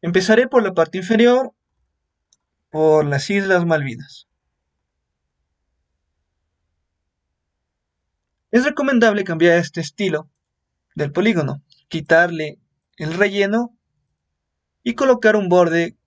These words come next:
con colores llamativos, por ejemplo el rojo. Esto para que en el momento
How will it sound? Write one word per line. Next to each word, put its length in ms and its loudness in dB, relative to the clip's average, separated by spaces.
con 220 -6
colores 400 0
llamativos, 800 -2
por 140 -6
ejemplo 340 -6
el 80 -6
rojo. 360 0
Esto 480 0
para 280 2
que 300 -10
en 140 -2
el 100 0
momento 640 -2